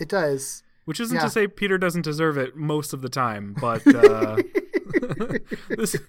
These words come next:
Speaker 2: is the second time she's been like, "Well, I got this thing you really wanted.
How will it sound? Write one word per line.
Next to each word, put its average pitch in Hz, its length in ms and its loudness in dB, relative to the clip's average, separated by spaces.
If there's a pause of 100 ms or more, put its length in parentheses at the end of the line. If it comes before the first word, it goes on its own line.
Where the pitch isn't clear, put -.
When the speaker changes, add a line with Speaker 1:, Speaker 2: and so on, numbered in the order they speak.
(220)
Speaker 2:
is 226 120 -4
the 214 120 0
second 220 380 0
time 190 240 0
she's 160 180 -6
been 160 200 -2
like, 131 220 -2
"Well, 175 460 0 (360)
I 135 140 -2
got 170 300 0
this 196 180 -4
thing 247 240 -2
you 240 120 0
really 147 220 0
wanted. 143 540 -2